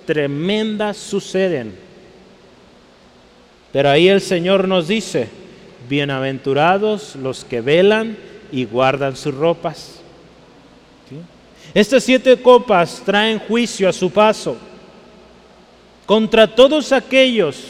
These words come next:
que han persistido en su pecado. Aquellos que siguen en la maldad y que aún a pesar, usted ve,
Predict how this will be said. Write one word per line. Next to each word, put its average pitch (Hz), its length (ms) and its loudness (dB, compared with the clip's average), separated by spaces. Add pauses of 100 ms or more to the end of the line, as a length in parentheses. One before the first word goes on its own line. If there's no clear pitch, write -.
(1000)
que 185 60 2
han 202 140 0
persistido 190 580 -2
en 180 80 -2
su 180 140 -4
pecado. 156 480 -4 (1900)
Aquellos 233 480 4
que 208 140 2
siguen 262 540 0
en 254 100 2
la 240 120 0
maldad 214 420 2
y 202 100 -2
que 214 160 2
aún 233 320 2
a 320 80 0
pesar, 226 520 2
usted 254 300 -2
ve, 233 220 2